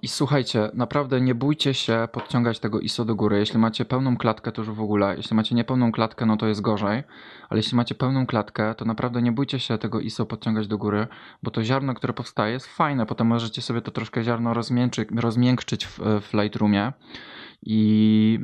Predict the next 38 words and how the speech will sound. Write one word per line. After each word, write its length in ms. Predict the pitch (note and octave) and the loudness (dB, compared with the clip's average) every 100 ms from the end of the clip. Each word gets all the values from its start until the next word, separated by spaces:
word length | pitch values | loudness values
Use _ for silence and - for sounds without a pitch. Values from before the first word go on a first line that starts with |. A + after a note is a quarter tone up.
| - G2 | -6 -12
i 100 | A2+ | -8
po 80 | A2 | -6
prostu 600 | - B2 - - B2 A2 | -2 -2 -2 -2 0 0
to 100 | B2+ | 0
nadaje 300 | B2 C3 B2 | 0 0 -2
takiego 200 | B2 B2 | -4 -2
fajnego 440 | - A#2+ C3 C3 | 2 2 2 -2
filmowego 520 | - B2 A#2 A2+ A#2 | -2 2 2 2 -2
wyglądu. 420 | A2+ A#2 A2+ G#2 G#2 | 0 2 2 2 2
Będę 220 | A2+ C#3 | 0 0
jeszcze 200 | B2+ A#2+ | 0 2
nagrywał 380 | B2 A#2+ B2 A#2 | 2 2 0 -2
tu, 140 | A2 G#2+ - G#2+ | -6 -10 -4 -4
tutoriale, 500 | G#2 A2 A2 A2 A2+ | -4 -4 0 0 -2
pokazując 440 | G#2+ - A2+ A#2+ G#2+ | -6 -4 0 0 2
wam 160 | A2 | 0
w 20 | G#2 | 2
Lightroomie, 480 | G#2 A#2 B2 A2+ - | 0 0 2 2 0
jak, 280 | A2+ G2+ - - | -2 -4 -6 -6
jak 220 | G2 - | -6 -4
z 40 | |
takiego 440 | G#2 A2 G#2+ G#2 - _ - - - | -6 -4 0 0 -2 _ -20 -6 -2
teoretycznie 680 | - B2 A2+ A2 C3 B2 | 2 2 0 -2 0 2
beznadziejnego 600 | A2+ A2 A2 A2+ A#2+ A#2+ | 2 4 4 4 4 2
ziarna 340 | G#2+ A2 A2+ G#2+ | 2 2 2 0
spowodowanym 560 | - G#2+ G#2 A2 G#2+ | 0 0 2 2 2
iso 220 | A2 - | 0 -2
robię 200 | A#2 G#2+ | 0 0
coś 140 | G#2+ - | -2 -6
takiego 220 | - A2+ | -4 -4
fajnego, 500 | - A2 G#2 A2 E3 - - - - - _ | 0 2 2 0 -2 -6 -20 -20 -20 -20 _
że 180 | A2+ A2+ | -2 0
to 120 | B2 | 0
wygląda 360 | A#2 A#2 A#2+ A#2+ | -2 2 2 2
tak, 300 | A#2+ A#2 - A#2+ | 0 -4 -6 -4
e, 500 | A2 A2 A2 A2 A2 | 0 0 0 0 -4
bardzo 380 | - F#2+ A2 A2 | -4 -2 0 -2
filmowo. 480 | G#2+ A2+ G#2 F#2+ | 0 2 4 2